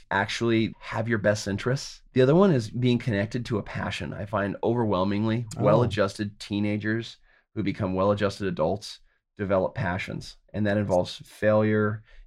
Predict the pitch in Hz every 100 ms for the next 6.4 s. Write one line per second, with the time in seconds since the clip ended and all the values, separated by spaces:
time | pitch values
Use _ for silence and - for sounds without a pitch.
0 | - 98 170 104 - 92 104 104 - 95
1 | 87 101 98 110 - _ _ - 131 -
2 | 123 110 101 - 92 90 - 90 92 87
3 | - 78 67 82 _ _ _ _ _ _
4 | 107 - - - 101 98 98 _ 107 104
5 | 104 98 - _ - 107 104 107 98 85
6 | 92 - 90